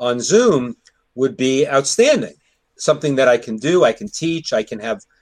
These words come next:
I can scale it very quickly. Whereas my other mastermind, which is very high end, it's twenty, twenty-five thousand dollars a year, I needed an intimate group of,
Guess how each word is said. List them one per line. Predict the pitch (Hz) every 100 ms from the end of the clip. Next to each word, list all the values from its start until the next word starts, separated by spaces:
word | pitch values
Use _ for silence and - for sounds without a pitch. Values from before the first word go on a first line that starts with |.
| _
I | 120
can | 110
scale | 101 - - 131 139 151
it | 160 -
very | 123 123 113
quickly. | 113 170 160 165 156 151 - _ _
Whereas | 135 139 127
my | 123
other | 156 247
mastermind, | 196 131 - 120 113 113
which | 117
is | 110
very | 101 131 151
high | 147 143
end, | 110 104
it's | 117 -
twenty, | 131 120
twenty-five | 120 123 120 117 107
thousand | 120 113 113
dollars | 110 110 104 104
a |
year, | 127 208 185 123 - _ _ _
I | 135
needed | 147 160 180 180 170 143 - _ _ -
an | 127
intimate | 160 220 185 123 -
group | 120 101 92
of, | 117 107